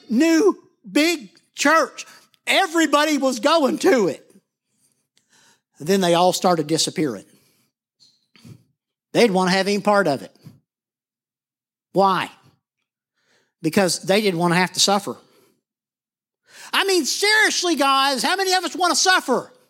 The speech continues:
if we go to church? Because it's gonna get to that point.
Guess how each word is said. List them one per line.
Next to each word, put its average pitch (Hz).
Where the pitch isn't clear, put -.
if 262
we 277
go 311
to 285
church? 320
Because 285
it's 285
gonna 330
get 339
to 311
that 330
point. 359